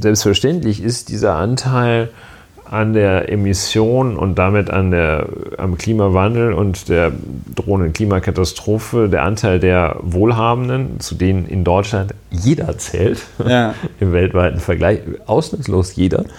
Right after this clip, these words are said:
Speaker 1: auch der Ärmste, dem es dadurch, ähm, so, ist der Anteil derjenigen natürlich, äh, ungleich höher als, als bei allen anderen. So, und das ist auch keine, äh,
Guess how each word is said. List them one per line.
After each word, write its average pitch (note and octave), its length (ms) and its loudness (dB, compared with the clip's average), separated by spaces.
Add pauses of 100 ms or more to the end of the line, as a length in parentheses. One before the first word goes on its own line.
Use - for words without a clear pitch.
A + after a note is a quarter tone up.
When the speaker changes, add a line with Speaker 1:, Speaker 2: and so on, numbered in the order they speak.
(520)
Speaker 1:
auch C3 200 0
der - 180 0
Ärmste, B2 580 0 (320)
dem G#2+ 120 -2
es F#2 80 -6
dadurch, E2 340 -6 (400)
ähm, A2+ 240 0 (120)
so, A#2 200 2 (300)
ist G#2 200 -2
der G2+ 120 0
Anteil G#2 720 0
derjenigen A2+ 840 0 (180)
natürlich, G2 680 -4
äh, F#2+ 220 2 (100)
ungleich G2 520 2
höher A2 440 2 (120)
als, G2 560 -2
als F2+ 300 -4
bei - 140 -4
allen F2+ 260 -2
anderen. E2 380 -4 (120)
So, G2 160 0
und F2 140 -2
das G2 160 2
ist - 260 -2
auch - 280 -2
keine, G#2+ 460 0 (1600)
äh, G1+ 180 -6